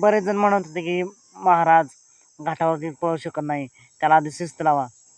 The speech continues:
आणि तेच साध्य करून दाखवलं बकासूर आणि बकासूरचे नियोजनकर्त्यांनी,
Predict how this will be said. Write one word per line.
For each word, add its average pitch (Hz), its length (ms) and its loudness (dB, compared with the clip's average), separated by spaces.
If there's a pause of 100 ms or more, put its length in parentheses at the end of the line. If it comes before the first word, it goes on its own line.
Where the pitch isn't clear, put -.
(720)
आणि 165 180 -6 (100)
तेच 208 200 4
साध्य 190 440 0
करून 185 220 -2
दाखवलं 156 400 -2
बकासूर 156 400 -2
आणि 151 160 -4
बकासूरचे 147 500 -10
नियोजनकर्त्यांनी, 143 680 -8